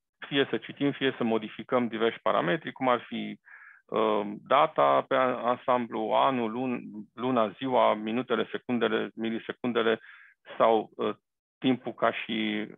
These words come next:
timestamp, uh, long. Expresiile regulate sunt un caz particular de obiecte folosite pentru a, uh, regăsi și înlocui valori.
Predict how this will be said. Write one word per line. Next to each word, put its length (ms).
timestamp, 640
uh, 360
long. 300
Expresiile 540
regulate 720
sunt 320
un 180
caz 200
particular 540
de 100
obiecte 720
folosite 500
pentru 720
a, 420
uh, 720
regăsi 400
și 80
înlocui 580
valori. 420